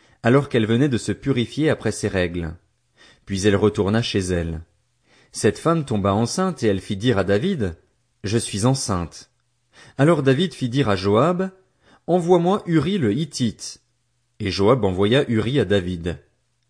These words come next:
Uri se rendit vers David, qui l'interrogea sur l'état de Joab,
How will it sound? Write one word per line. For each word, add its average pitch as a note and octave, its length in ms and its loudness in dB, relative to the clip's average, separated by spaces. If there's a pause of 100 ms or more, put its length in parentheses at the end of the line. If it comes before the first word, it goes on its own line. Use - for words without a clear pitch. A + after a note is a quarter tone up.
(180)
Uri G2+ 260 0
se A#2+ 140 -2
rendit G#2 320 0
vers F#2 180 0
David, C#3+ 560 -2 (340)
qui B2+ 140 2
l'interrogea B2 640 2
sur A2 180 -4
l'état A#2 260 0
de A#2 140 0
Joab, G#2+ 600 0